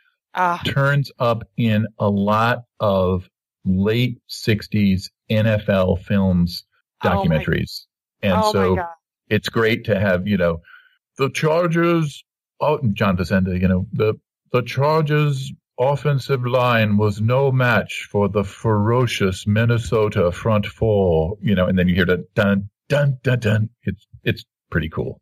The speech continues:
Speaker 2: I highly recommend that.
Speaker 1: Guys, uh, did I get a character name wrong? I, I have to be honest. Like, I, even though I rewatched the film last night, a lot of the male characters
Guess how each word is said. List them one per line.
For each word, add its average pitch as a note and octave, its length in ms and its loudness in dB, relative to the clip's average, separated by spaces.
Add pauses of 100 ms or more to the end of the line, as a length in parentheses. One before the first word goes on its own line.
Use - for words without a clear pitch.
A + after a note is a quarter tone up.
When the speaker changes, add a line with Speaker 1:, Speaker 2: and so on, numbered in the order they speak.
Speaker 2:
I - 120 -2 (240)
highly E2+ 320 0
recommend D#2 460 -2
that. - 160 -4 (360)
Speaker 1:
Guys, D4+ 400 0
uh, B3+ 220 0
did B3 120 0
I C#4+ 100 2 (100)
get C#5+ 120 2
a A4+ 40 -2
character E4 420 -2
name F4 220 0
wrong? E4 340 2
I, B3+ 180 0
I - 40 0
have E4+ 160 2
to A4 80 0
be - 160 -10
honest. A3 440 0
Like, G#3+ 160 0 (160)
I, B3 280 0
even E4 160 -4
though F4 80 2
I D4 40 0
rewatched A3+ 380 -2
the C#4+ 100 0
film C#4+ 200 -2
last C#4+ 200 -2
night, C#4+ 260 0
a A#3 40 2
lot C#4+ 240 0
of A#4 60 -2
the E4 80 -2
male G#3+ 280 0
characters D4 840 -4